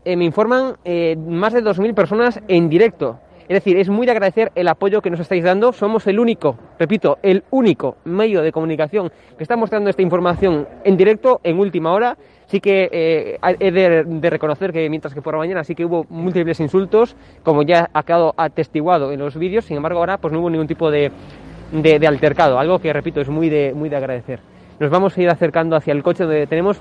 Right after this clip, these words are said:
y, mientras tanto, os vamos a ir mostrando, pues, cómo está, cómo es Alsasua. Ahora que ya los proetarras todos están marchando para allá,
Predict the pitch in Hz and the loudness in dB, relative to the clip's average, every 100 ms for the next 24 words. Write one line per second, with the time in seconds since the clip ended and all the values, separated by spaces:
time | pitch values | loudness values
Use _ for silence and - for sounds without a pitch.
0 | - 170 151 160 170 180 180 214 185 180 | -8 -4 0 0 0 -4 0 0 0 -2
1 | 180 180 170 180 202 175 - 147 156 180 | -2 -2 -2 -2 -2 -4 -4 -2 -2 -2
2 | 190 202 - - 175 196 156 147 226 139 | -4 -6 -16 0 0 2 -2 -2 -4 -2
3 | 123 156 170 180 175 160 175 160 175 165 | -2 0 0 0 -2 -2 -4 0 0 -2
4 | 175 165 147 156 160 151 160 156 147 160 | -2 -4 -4 -4 -2 -2 0 0 2 2
5 | 185 | 2